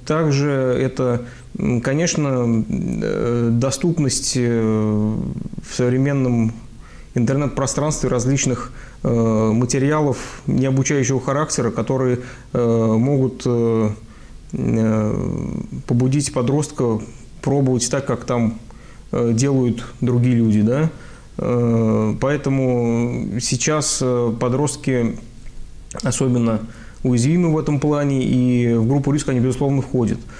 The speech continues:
Э, в плане родителей, что можно сказать? Э, не совсем хватает, э, полового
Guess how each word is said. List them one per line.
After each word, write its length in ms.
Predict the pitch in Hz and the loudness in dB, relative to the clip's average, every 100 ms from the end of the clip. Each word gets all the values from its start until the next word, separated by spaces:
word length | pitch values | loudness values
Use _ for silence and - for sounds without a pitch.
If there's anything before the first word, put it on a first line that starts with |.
| - - | -16 -6
Э, 160 | - 123 | -2 -2
в 100 | 123 | -2
плане 600 | 123 143 160 156 151 143 131 123 127 | -2 0 2 0 0 0 0 0 0
родителей, 600 | 135 143 180 175 165 151 | 0 2 2 2 2 2
что 180 | - 139 | 0 0
можно 280 | 131 117 117 | 2 2 0
сказать? 520 | - 127 117 110 - - - - - | 0 0 0 -2 -6 -16 -18 -18 -14
Э, 1000 | - 127 120 120 117 117 113 113 113 - - - - - - 101 - - - - - - | -6 -2 0 2 2 2 2 0 -2 -4 -8 -14 -14 -14 -16 -16 -18 -20 -20 -20 -14 -2
не 160 | 131 135 | 0 2
совсем 640 | 156 - 175 180 165 - | 0 0 0 2 0 -4
хватает, 720 | - 131 123 151 151 143 - | -4 -2 0 0 0 -2 -4
э, 560 | - 123 123 120 117 113 110 131 - - - - 127 120 123 | -4 0 2 2 2 0 -2 -6 -10 -12 -10 -6 -4 -4 0
полового 560 | 123 135 135 127 120 | 2 2 2 2 0